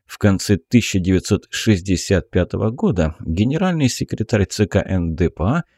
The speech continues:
неофициально побывал в Москве, где встречался с ответственными работниками Ц К К П С С Р А Ульяновским и Н Н Симоненко, которые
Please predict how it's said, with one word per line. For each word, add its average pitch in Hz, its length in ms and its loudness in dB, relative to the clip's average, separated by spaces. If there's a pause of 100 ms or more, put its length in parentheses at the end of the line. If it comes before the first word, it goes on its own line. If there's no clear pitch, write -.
(260)
неофициально 131 1080 2
побывал 107 540 4
в 92 160 2
Москве, 123 680 0
где 92 420 -2
встречался 160 680 -2
с - 100 -8
ответственными 110 920 2
работниками 101 840 0
Ц - 220 -4
К - 160 0
К 92 180 0
П 135 300 -2
С - 180 -10
С 87 300 2 (160)
Р 98 180 4 (100)
А 90 280 2
Ульяновским 131 960 0 (260)
и 156 280 2
Н 117 260 2 (100)
Н 120 220 2
Симоненко, 117 840 0 (400)
которые 175 480 2